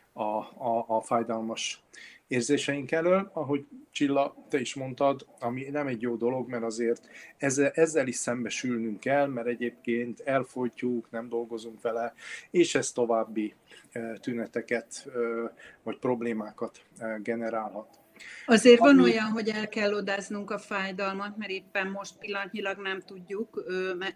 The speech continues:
Speaker 2: tehát én az elfolytást vagy az elodázást, ö, nem feltétlenül ördögtől valónak tartom. Tehát van, amikor el kell halasztanunk, hogy most
Speaker 1: Így
Speaker 2: egy
Speaker 1: van.
Speaker 2: kicsit később,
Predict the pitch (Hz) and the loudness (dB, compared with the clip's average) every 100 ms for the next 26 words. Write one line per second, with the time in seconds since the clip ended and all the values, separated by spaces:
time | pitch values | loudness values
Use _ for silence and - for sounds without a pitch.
0 | - 220 - 220 214 220 233 226 220 208 | -2 0 4 4 4 4 4 2 0 0
1 | 202 202 - 208 202 226 220 208 202 202 | 0 -2 -2 -4 -2 2 2 2 0 -2
2 | 196 202 - 202 196 233 247 226 202 196 | -4 -6 -6 -6 2 4 4 2 -2 -2
3 | 196 190 190 185 185 185 180 - 185 180 | -6 -8 -8 -8 -8 -10 -12 -10 -10 -6
4 | 175 180 180 180 190 175 - _ 180 214 | -6 -4 -4 -6 -8 -8 -8 _ -8 -6
5 | - - - - 180 226 220 202 190 202 | -8 -12 -8 -6 4 6 8 6 4 6
6 | 196 185 196 180 185 170 170 - 175 170 | 6 6 0 0 2 0 -2 -4 0 -2
7 | 160 170 170 135 127 123 117 - - - | -4 -4 -2 0 2 0 -2 -8 -14 -10
8 | 175 160 - 170 | -8 -6 -6 -6